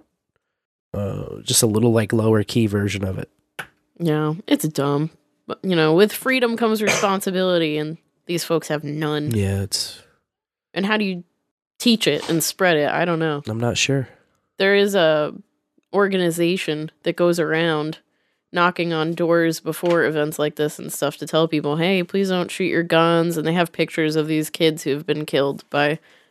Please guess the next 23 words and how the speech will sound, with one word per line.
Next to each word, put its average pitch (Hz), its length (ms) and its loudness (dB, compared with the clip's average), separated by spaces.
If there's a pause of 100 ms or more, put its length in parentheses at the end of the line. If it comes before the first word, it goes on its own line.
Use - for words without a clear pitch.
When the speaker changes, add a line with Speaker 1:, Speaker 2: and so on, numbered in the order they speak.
(140)
Speaker 2:
bullets 160 300 6
that 143 120 0
come 151 220 -2
down 151 240 2
during 156 260 0
celebratory 156 580 0
gunfire. 151 600 -2 (1300)
But 240 100 2
it 269 60 -2
doesn't 302 300 0
dissuade 294 360 0
people. 202 320 -4 (680)
People 214 220 2
get 208 180 2
drunk 196 320 0
and 175 140 -2
then 165 200 -4 (680)
lose 175 200 2
their 165 180 2
wits. 160 240 2
Speaker 1:
Yeah, 131 280 4
it's 135 120 -2
just, - 220 0